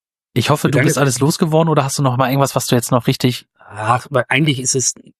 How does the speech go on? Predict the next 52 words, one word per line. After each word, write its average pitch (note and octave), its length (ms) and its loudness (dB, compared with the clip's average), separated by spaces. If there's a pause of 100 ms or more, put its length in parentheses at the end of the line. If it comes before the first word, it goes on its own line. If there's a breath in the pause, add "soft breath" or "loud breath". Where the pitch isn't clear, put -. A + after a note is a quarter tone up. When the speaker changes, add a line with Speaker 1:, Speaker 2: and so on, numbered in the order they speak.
(160)
Speaker 2:
nicht, C3 520 -4 (180)
das B2 160 -4
muss C3+ 180 2
jetzt B2 180 -2
nicht B2 160 -4
an A2 80 -2
dieser G#2+ 240 -6
Stelle B2+ 380 2
sein, A#2 360 0 (320)
aber A#2 240 2
wir C3+ 300 4
als B2 160 0
Schule C3 300 0
verändern A2+ 540 -4
uns G2+ 240 -6
ja G#2 80 -10
einfach - 360 -16
auch. G2+ 280 -14
Und G2+ 540 -10 (120)
wenn A2 160 -2
wir A2+ 80 0
jetzt A#2 180 -4
den A2 120 0
neuen G#2+ 200 0
Standort C3 480 0
haben, A2 300 0
dann G#2+ 200 -2
werden A2 180 0
wir G2+ 100 -4
anders G2+ 320 -4
arbeiten. A#2+ 540 2
Das G#2 120 -4
beschäftigt - 540 -4
uns A#2 180 -2
alle. A2 260 -2 (540)
Ich - 180 -8
hoffe, D3 180 2
dass B2 180 2
es A#2 140 0
dann A#2 460 4
positiv B2+ 580 0
für A2+ 220 -2
die G#2 280 -2
Azubis F3 480 2
sind. D3 420 2
Ähm, A2 560 2
muss A#2+ 240 0
man A2+ 120 2
nachher G#2 240 -2
mal G#2 120 -2
gucken, D3 320 -2
aber A2+ 240 2